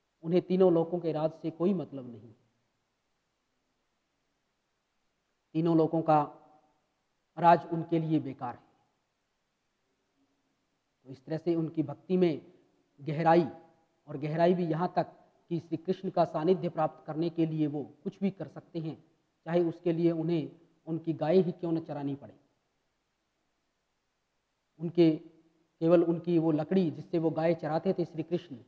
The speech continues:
उनका वो कंबल जिसको गाय चराते हुए अपने साथ रखते थे, वो ही क्यों ना मिले, तीनों लोकों का राज चाहे उनसे छीन लिया जाए, लेकिन वो उसे ही प्राप्त करना चाहते।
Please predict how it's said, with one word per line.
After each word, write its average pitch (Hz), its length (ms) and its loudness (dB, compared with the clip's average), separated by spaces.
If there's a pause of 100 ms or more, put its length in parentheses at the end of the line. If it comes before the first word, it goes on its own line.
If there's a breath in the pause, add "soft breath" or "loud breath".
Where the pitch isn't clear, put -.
(120)
उनका 160 240 -4
वो 160 140 2
कंबल 165 460 2
जिसको 156 320 -10
गाय 156 200 -2
चराते 151 340 -8
हुए 170 140 -2
अपने 165 220 -6
साथ 160 280 -8
रखते 165 380 -6
थे, 160 100 0 (380)
वो 196 100 6
ही 214 160 8
क्यों 202 200 2
ना 190 80 0
मिले, 165 260 -2 (380)
तीनों 180 260 2
लोकों 165 240 0
का 165 140 -2
राज 156 180 -4
चाहे 156 300 -8
उनसे 160 500 -6 (280)
छीन 185 200 -2
लिया 147 200 -4
जाए, 117 260 -16 (640)
लेकिन 208 540 -6 (120)
वो 180 60 -4
उसे 170 260 -2
ही 175 160 2
प्राप्त 135 280 -12
करना 107 200 -20
चाहते। - 160 -20